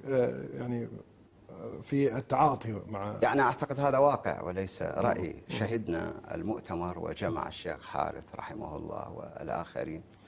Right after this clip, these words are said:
Speaker 2: فعندما يكون هناك جدية لمشروع حقيقي، آه، أنا أعتقد أن الجميع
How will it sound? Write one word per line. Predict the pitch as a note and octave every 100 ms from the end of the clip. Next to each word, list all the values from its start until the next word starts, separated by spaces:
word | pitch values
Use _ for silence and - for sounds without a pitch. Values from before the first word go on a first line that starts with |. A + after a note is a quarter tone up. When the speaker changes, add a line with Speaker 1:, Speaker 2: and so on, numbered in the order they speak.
| - - -
Speaker 2:
فعندما | B2 A#2+ B2+ B2+ C3
يكون | A#2 - E3
هناك | B2+ B2 G#2+
جدية | G2 G#2+ F2+ F#2 E2+ D#2 C#2 D#2 - - - - - -
لمشروع | F#2 G#2 A2 - B2+ -
حقيقي، | - G2 G2 E2+ D#2+ D#2+ F2 G#2+ - - - -
آه، | - - - - C#3
أنا | B2+ C#3
أعتقد | C3+ A2+ A2+ G#2+
أن | A2 G#2
الجميع | G2 G#2 G#2+ A#2 -